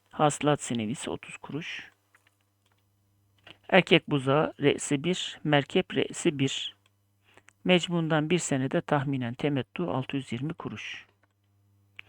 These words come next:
Hane on iki, numara on iki, Çorumluoğlu Ali'nin emlak ve arazi ve temettü. Çorumluoğlu Ali, hane on iki. Hane on bir, on iki.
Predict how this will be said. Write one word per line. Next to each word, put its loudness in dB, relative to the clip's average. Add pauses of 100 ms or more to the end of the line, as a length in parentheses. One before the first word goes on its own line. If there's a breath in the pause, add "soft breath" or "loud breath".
(2250 loud breath)
Hane 8
on 2
iki, 0
numara 0
on 0
iki, -4 (720 soft breath)
Çorumluoğlu 4
Ali'nin 2
emlak 2
ve 4
arazi -2
ve 2
temettü. -8
Çorumluoğlu -6
Ali, -2 (460 loud breath)
hane -4
on -4
iki. -4 (2500)
Hane -10
on -10
bir, -8
on -6
iki. -10